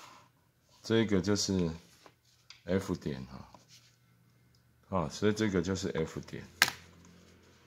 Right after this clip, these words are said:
所以呢，嗯，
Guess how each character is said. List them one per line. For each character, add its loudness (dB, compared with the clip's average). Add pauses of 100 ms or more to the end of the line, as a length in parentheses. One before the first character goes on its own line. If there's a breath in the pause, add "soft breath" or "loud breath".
(380)
所 0
以 2
呢， -2 (3000)
嗯， -10